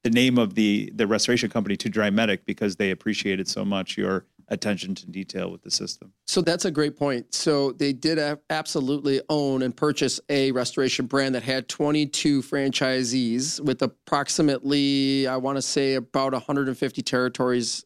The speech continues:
Speaker 2: in those franchise areas, uh, in those offices. Um, what they were lacking was systems and process that they were looking to uniform and unify, because without systems and process, what are you? You're just a name, right? Um, and, and all of a sudden you lose quality.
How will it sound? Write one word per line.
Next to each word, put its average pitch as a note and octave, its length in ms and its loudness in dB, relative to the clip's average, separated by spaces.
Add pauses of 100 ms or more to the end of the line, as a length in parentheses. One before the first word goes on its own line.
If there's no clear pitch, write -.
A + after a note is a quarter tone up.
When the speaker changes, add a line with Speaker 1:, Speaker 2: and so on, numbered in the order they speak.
Speaker 2:
in D3 160 6
those B2 220 0
franchise B2+ 500 0
areas, A#2+ 420 -2 (380)
uh, C3+ 220 2
in D3 80 4
those B2 140 2
offices. - 560 -4 (340)
Um, C3 260 4 (320)
what F#3 180 2
they D3+ 100 4
were C#3+ 140 2
lacking D3+ 420 -2
was C3+ 120 -2
systems C#3 340 -2
and B2+ 100 -2
process C#3 520 -2
that E3 120 -2
they E3 80 0
were C3+ 120 4
looking C#3 240 0
to C3 60 2
uniform C3 640 0
and B2+ 220 0
unify, B2 460 0 (120)
because C3+ 400 0
without D3+ 300 0
systems D3+ 360 -2
and C3+ 120 0
process, C#3 400 0
what C#3+ 300 2
are C#3+ 120 2
you? A#2 200 -2
You're A#2+ 100 -2
just C#3 240 -2
a C#3+ 40 2
name, B2+ 360 0 (220)
right? D3 240 0 (360)
Um, C#3 220 2
and, C#3+ 260 2
and D3+ 140 2
all D#3+ 140 4
of D3+ 60 -2
a D3+ 40 -4
sudden D3+ 340 -2
you D3 160 2
lose C#3+ 200 2
quality. G2 360 -4